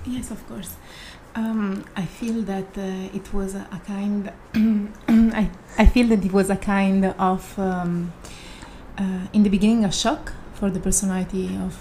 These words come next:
Vale, because, uh, I was traveling the world, I was a diving instructor, using the body,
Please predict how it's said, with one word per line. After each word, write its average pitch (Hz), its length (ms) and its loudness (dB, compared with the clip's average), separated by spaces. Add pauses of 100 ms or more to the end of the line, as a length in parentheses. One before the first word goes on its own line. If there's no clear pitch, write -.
Vale, 202 380 0
because, 185 480 -6
uh, 185 400 -6
I 190 80 -2
was 190 180 -4
traveling 208 360 -2
the 185 100 -2
world, 214 420 -2
I 190 60 -2
was 190 220 -4
a 190 40 -6
diving 190 280 -4
instructor, 208 520 -4
using 190 380 0
the 180 60 -4
body, 185 500 -4